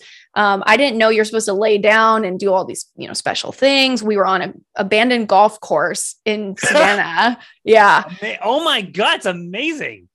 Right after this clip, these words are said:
Speaker 1: Right. Abandoned
Speaker 2: Dude.
Speaker 1: golf course, had our eyes open.
Speaker 2: Holy
Speaker 1: Um,
Speaker 2: shit.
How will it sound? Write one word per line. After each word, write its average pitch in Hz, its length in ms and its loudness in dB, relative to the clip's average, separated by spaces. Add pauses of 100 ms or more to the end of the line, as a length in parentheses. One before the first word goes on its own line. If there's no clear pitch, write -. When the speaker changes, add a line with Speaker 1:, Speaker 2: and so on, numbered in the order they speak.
Speaker 1:
Right. 240 460 4 (160)
Abandoned 262 440 4
Speaker 2:
Dude. - 60 -4
Speaker 1:
golf 240 220 6
course, 214 300 0
had 233 180 4
our 233 200 6
eyes 240 320 6
open. 202 640 2 (320)
Speaker 2:
Holy 170 120 0
Speaker 1:
Um, 202 440 0
Speaker 2:
shit. - 180 -14